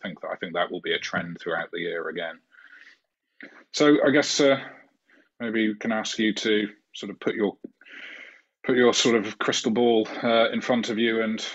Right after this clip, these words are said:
look into the future. And, um, one of the topics that I know you're passionate about, and I know you've been following strongly at Leadenhall, is E S G, um,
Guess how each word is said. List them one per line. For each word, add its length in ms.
look 300
into 180
the 80
future. 580
And, 240
um, 300
one 160
of 60
the 60
topics 400
that 100
I 80
know 120
you're 220
passionate 500
about, 420
and 100
I 40
know 100
you've 200
been 140
following 560
strongly 520
at 120
Leadenhall, 680
is 420
E 140
S 220
G, 560
um, 360